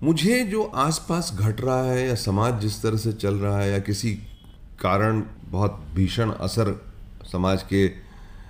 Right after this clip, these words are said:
बड़े तबके में होता है, वो समझना, देखना बहुत interesting लगता है। और जब भी, अ,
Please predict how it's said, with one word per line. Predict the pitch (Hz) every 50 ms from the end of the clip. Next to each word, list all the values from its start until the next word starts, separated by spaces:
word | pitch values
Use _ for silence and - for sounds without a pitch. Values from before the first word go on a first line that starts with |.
| - -
बड़े | 82 80 87 104 104 104 104
तबके | - 101 95 - - - 101
में | 104 101
होता | 95 90 92 87 - 98 104
है, | 104 -
वो | - 98 104 107 113 117 - - - - - - - -
समझना, | 110 101 104 107 95 110 113 113 113 110 107 104
देखना | 92 82 98 98 95 98 101 107 110 113 110 107 104 - - - -
बहुत | - 82 98 101 -
interesting | 98 92 82 - 80 78 - - 85 80
लगता | 76 73 73 - 80 69 73
है। | 76 - - - - - - - - - - - -
और | 101 110 113 104 92
जब | 110 110 101 101
भी, | 107 131 147 151 147 143 -
अ, | - -